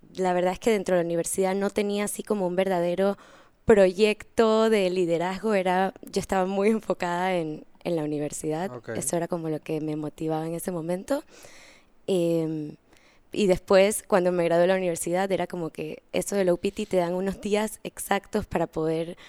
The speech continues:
Speaker 1: aplicar a trabajos y quedarte en Estados Unidos. Entonces, también era como que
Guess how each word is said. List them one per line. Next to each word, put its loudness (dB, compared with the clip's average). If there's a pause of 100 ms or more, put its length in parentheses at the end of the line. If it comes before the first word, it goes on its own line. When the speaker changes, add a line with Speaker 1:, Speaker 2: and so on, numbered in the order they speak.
(140)
Speaker 1:
aplicar 0
a 2
trabajos 0
y -6
quedarte -6
en -6
Estados -6
Unidos. -4
Entonces, -4
también -4
era -4
como -8
que -10